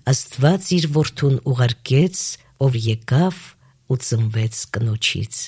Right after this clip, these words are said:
Իսկ եթե առաջին գալուստը ժամանակների ավարտին եղավ, ապա պարզ է դառնում, որ երկրորդն առաջինից շատ հեռու չէ։ Այդ պատճառով էլ Հակոբոս առաքյալն ասաց. "Ահա դատավորը դռան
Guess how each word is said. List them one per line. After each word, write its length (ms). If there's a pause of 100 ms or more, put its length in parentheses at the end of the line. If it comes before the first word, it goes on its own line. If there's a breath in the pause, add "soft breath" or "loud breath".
(880 soft breath)
Իսկ 200
եթե 220
առաջին 460
գալուստը 560
ժամանակների 680
ավարտին 580
եղավ, 400 (280 loud breath)
ապա 200
պարզ 320
է 80
դառնում, 420
որ 180
երկրորդն 680
առաջինից 540
շատ 320
հեռու 240
չէ։ 300 (600 soft breath)
Այդ 180
պատճառով 640
էլ 100
Հակոբոս 440
առաքյալն 560
ասաց. 440 (760 loud breath)
"Ահա 340 (140)
դատավորը 720 (380)
դռան 420